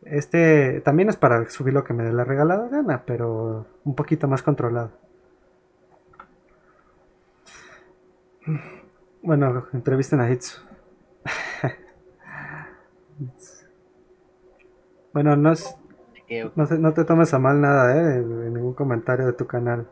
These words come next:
Speaker 1: Nada, te estoy advirtiendo. Soy un genio, si quiere puede ser,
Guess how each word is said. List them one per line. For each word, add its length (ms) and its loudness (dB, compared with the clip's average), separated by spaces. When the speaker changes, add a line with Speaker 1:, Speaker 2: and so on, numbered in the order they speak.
Speaker 1:
Nada, 220 0
te 60 -14
estoy 200 -4
advirtiendo. 800 -2
Soy 220 -4
un 100 -2
genio, 300 -4
si 100 -14
quiere 240 -2
puede 220 -2
ser, 300 -4